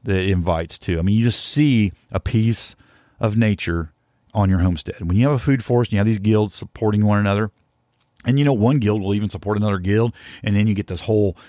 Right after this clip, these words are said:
food forest functioning together, you know, it's kinda gets bigger and bigger and bigger, right? It all becomes one big giant guild, <laughs> so to speak, uh, as your food forest grows. But if you have one tree,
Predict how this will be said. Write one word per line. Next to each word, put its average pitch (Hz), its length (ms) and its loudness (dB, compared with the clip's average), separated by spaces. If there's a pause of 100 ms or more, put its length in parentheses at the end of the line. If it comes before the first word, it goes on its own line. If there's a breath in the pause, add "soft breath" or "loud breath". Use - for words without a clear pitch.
(160 loud breath)
food 131 340 0
forest 110 380 2
functioning 104 460 0
together, 87 460 0
you 85 120 -4
know, 87 220 -2
it's 87 140 -4
kinda 90 220 0
gets 87 180 -6
bigger 98 480 0
and 92 100 0
bigger 90 180 -2
and 87 100 -4
bigger, 90 300 -2
right? 85 200 0
It 90 100 -2
all 90 160 -2
becomes 92 260 -2
one 92 280 0
big 98 200 -2
giant 98 440 0
guild, 101 400 2
<laughs> 135 100 0
so 113 140 0
to 95 100 -2
speak, 95 340 -4 (460 loud breath)
uh, 98 180 0
as 95 140 2
your 92 100 2
food 104 220 0
forest 92 240 -2
grows. 95 460 0 (520 loud breath)
But 98 120 -2
if 92 40 -8
you 131 80 2
have 95 80 -2
one 104 220 2
tree, 82 320 -2